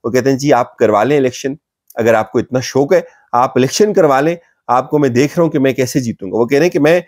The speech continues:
मेरा चैलेंज है ये कि आप, मैं एक नज़रिया हूँ, तहरीक इंसाफ एक नज़रिया, आप नज़रिए को शिकस्त नहीं दे सकते। अ, पीटीआई इलेक्शन जीतेगी, जब भी कभी इलेक्शन होगा तो तहरीक इंसाफ इलेक्शन जीतेगी। फिर वो कहते हैं कि आप ये जुल्म जो है, इसको आपने कभी कबूल नहीं करना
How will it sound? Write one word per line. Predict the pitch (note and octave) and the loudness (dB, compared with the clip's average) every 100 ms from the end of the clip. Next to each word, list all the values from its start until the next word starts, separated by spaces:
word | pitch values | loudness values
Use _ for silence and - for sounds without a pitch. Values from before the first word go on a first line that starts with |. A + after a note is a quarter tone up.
| _ _ B2+ | _ _ 0
मेरा | D#3 | 0
चैलेंज | - D3+ G3+ A3 | 2 2 2 2
है | F#3 | 2
ये | C3+ C3 _ _ | 0 -4 _ _
कि | C3+ | 0
आप, | B2+ C#3 - - | 2 2 -2 -6
मैं | C3 C#3 | 0 2
एक | C3+ B2+ | 0 -2
नज़रिया | A#2+ A2+ C3+ D#3 | -4 0 2 2
हूँ, | C#3+ - _ - | 0 -6 _ -6
तहरीक | B2+ B2+ | -4 0
इंसाफ | B2+ A#2 B2 B2+ | 0 2 -2 0
एक | C3 A#2 | -4 -2
नज़रिया, | A2 G#2 C3 C3 A#2 | -2 2 2 4 2
आप | A#2+ A#2 | 0 -2
नज़रिए | A2 A#2 C3+ | -2 2 0
को | C3 | 0
शिकस्त | B2+ G#2+ C3 - A2 | -4 -4 -6 -6 -4
नहीं | A#2 | 0
दे | C3+ A#2 | 2 0
सकते। | A#2 - B2 A#2+ _ _ - | -2 -6 -6 -6 _ _ -4
अ, | A2 | -4
पीटीआई | - C#3+ D3 D#3 C#3+ | 0 0 2 2 4
इलेक्शन | B2 A#2+ C#3 A2+ | 2 0 -4 -4
जीतेगी, | A2 D3 C3+ C3 _ _ - | -2 0 0 -4 _ _ -4
जब | E3+ | -2
भी | D#3+ | 0
कभी | D3+ C3 C3+ | 0 2 2
इलेक्शन | A2+ A2+ C#3+ | 2 -2 -4
होगा | B2 A#2 | 0 0
तो | A#2 A#2+ | -2 -2
तहरीक | A2 A2 B2 | -2 -2 0
इंसाफ | A2 A2 A2 - _ _ - | -2 0 -4 -4 _ _ -4
इलेक्शन | A2+ A#2+ - A2+ | -2 0 -2 0
जीतेगी। | G#2 G2 G2 | -2 -4 -6
फिर | G#2+ E3+ | -2 0
वो | D#3 | 2
कहते | C#3 C3+ | 0 0
हैं | C3 | 0
कि | C3 | 2
आप | A#2+ - | 0 -2
ये | A#2 | -4
जुल्म | A2 C3 F3+ D#3 | 0 0 2 0
जो | B2 | -2
है, | G#2 _ _ - | -4 _ _ -12
इसको | B2 C#3 | -2 0
आपने | - B2+ | 0 -2
कभी | B2 C3 | 0 0
कबूल | B2 A2+ A#2+ | 0 2 2
नहीं | B2+ | 0
करना | G#2 G2+ - | -2 -2 -6